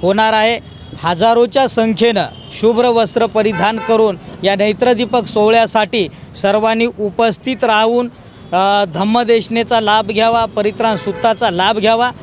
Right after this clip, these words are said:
आणि कठीण चिवरदान काय असतं नेमकं, हे म्हणजे बऱ्याच उपासक उपासिकांना माहिती नाही. त्याविषयीसुद्धा इथून पुढे धम्माच्या ज्या ज्या गोष्टी आहेत, जे नियम आहेत,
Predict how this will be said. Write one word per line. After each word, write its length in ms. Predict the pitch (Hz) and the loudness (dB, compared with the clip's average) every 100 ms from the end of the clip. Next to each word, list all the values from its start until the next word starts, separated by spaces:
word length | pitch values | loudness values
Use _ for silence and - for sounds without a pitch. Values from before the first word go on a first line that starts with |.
| - - | -20 -8
आणि 220 | 170 202 220 | -4 -2 -4
कठीण 460 | - 208 214 262 | -4 -2 0 -2
चिवरदान 580 | 190 233 233 233 233 233 | -2 0 0 0 0 -2
काय 260 | 220 226 233 | 0 0 2
असतं 340 | 220 - 233 | 0 -2 -2
नेमकं, 440 | 214 214 233 208 185 - - - - | -2 -2 0 0 -2 -8 -14 -14 -2
हे 140 | 208 | 0
म्हणजे 500 | 226 220 196 240 233 240 | 2 0 0 2 2 0
बऱ्याच 440 | 170 196 240 233 | -2 2 2 0
उपासक 540 | 220 190 220 - 240 220 | -2 -2 0 0 -2 -2
उपासिकांना 760 | 202 220 202 226 233 220 226 | -2 -2 -2 -4 -2 -2 0
माहिती 440 | 214 190 220 247 233 | 0 0 -2 -2 0
नाही. 320 | 214 196 190 - - - | 0 0 -4 -6 -20 -6
त्याविषयीसुद्धा 800 | 202 208 220 185 240 226 226 220 | 0 0 0 0 0 0 -2 0
इथून 320 | 233 208 226 | 0 0 -2
पुढे 380 | 214 214 240 208 165 - - - 175 | -2 0 0 0 -4 -14 -20 -10 -4
धम्माच्या 440 | 190 220 226 240 | 0 0 0 0
ज्या 240 | 170 208 | 2 0
ज्या 140 | 220 240 | 2 2
गोष्टी 340 | 208 214 - | 2 0 0
आहेत, 100 | 233 | 0
जे 160 | 190 202 | 0 -2
नियम 360 | 185 214 226 | 0 0 2
आहेत, 260 | 220 214 226 | 2 0 -2